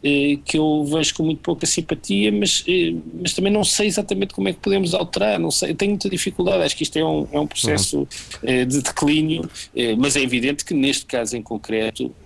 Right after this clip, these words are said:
Speaker 1: eh, parece-me que além de mais revela uma f-, total falta de bom senso, eh, de quem organizou aquele evento do P S, porque, eh, eh, aquilo dá um sinal,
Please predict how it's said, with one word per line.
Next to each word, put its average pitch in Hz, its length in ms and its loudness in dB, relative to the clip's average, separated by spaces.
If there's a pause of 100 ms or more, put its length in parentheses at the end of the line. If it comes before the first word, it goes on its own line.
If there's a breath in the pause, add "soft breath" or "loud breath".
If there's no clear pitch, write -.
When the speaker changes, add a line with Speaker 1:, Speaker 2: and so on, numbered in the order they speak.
Speaker 1:
eh, 107 160 -4
parece-me 107 360 0
que - 80 -2
além 113 160 0
de 117 60 0
mais 117 200 2
revela 117 340 0
uma 117 140 0
f-, - 160 -4
total - 360 0
falta 117 340 -2
de 113 80 -6
bom 123 160 0
senso, 110 560 0 (280 loud breath)
eh, 101 100 0
de - 120 -4
quem 110 240 0
organizou 104 640 2
aquele 98 300 -2
evento 101 360 -2
do 104 40 -2
P 117 220 0
S, - 240 0
porque, 151 880 0 (680 loud breath)
eh, - 260 -2 (280)
eh, 123 60 2
aquilo 127 320 2
dá 127 280 2
um 135 120 0
sinal, 131 800 2